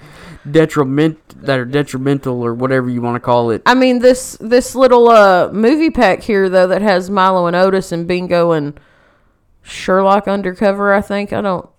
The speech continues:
Speaker 1: I
Speaker 2: know
Speaker 1: know,
Speaker 2: what
Speaker 1: I,
Speaker 2: that
Speaker 1: I,
Speaker 2: is.
Speaker 1: I get, I get
Speaker 2: But,
Speaker 1: P T S D over Milo and
Speaker 2: um,
Speaker 1: Otis.
Speaker 2: the, mm, that, that's for a whole nother episode.
Speaker 1: You know, that, yes, that is, because that, that's really depressing. And
Speaker 2: Yeah.
Speaker 1: I, I'm not, I'm, that's too much right now because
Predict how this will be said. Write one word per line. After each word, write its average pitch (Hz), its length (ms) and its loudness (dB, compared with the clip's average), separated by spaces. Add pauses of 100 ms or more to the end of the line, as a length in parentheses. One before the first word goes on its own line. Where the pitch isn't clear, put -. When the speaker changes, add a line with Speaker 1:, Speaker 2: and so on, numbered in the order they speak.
Speaker 1:
I 127 100 -6
Speaker 2:
know 190 80 0
Speaker 1:
know, 196 60 2
Speaker 2:
what 196 100 2
Speaker 1:
I, - 40 -2
Speaker 2:
that 196 180 2
Speaker 1:
I, - 20 0
Speaker 2:
is. 180 140 2
Speaker 1:
I 143 40 -4
get, 135 260 -6
I 127 100 -8
get 127 180 -10
Speaker 2:
But, - 20 -20
Speaker 1:
P 123 80 -8
T 233 60 4
S 233 280 6
D 120 260 -6
over 107 200 -8
Milo 107 320 0
and 101 120 -4
Speaker 2:
um, 107 80 -6
Speaker 1:
Otis. 107 300 -14 (200)
Speaker 2:
the, 220 340 2 (680)
mm, 185 460 -10 (300)
that, 190 240 -2
that's 190 220 -4
for 185 160 0
a 180 80 2
whole 180 160 0
nother 175 300 0
episode. 175 600 -4 (120)
Speaker 1:
You 240 120 -4
know, 233 140 2
that, 254 320 -8
yes, 180 320 -8
that 160 160 -8
is, 143 160 -4
because 131 260 -10
that, 147 320 -6
that's 143 200 -12
really 135 440 -4
depressing. 110 580 -8
And 101 100 -12
Speaker 2:
Yeah. 175 540 -4
Speaker 1:
I, 123 100 -6
I'm 135 100 -4
not, 123 240 -4
I'm, 127 200 -8
that's 123 200 -18
too 127 160 -10
much 110 300 -8
right 101 140 -10
now 101 200 -12
because 104 480 -16